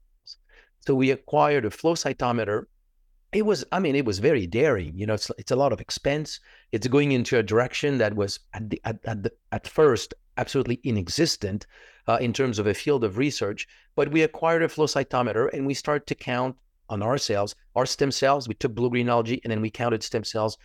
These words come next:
an hour, two hours, three hours later. And then the whole phenomenon was revealed. This plant was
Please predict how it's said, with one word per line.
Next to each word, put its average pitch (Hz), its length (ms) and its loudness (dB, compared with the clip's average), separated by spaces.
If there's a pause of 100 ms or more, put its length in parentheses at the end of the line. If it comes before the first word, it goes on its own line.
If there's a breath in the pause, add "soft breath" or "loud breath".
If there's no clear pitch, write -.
(180 soft breath)
an 110 100 0
hour, 110 320 2
two 113 260 0
hours, 107 340 2
three 120 240 0
hours 101 360 2
later. 120 340 2 (300 loud breath)
And 123 100 2
then 123 100 4
the 117 100 6
whole 127 180 0
phenomenon 107 720 -2
was 101 160 -4
revealed. 110 540 0
This 104 160 -4
plant 110 340 -6
was 113 240 0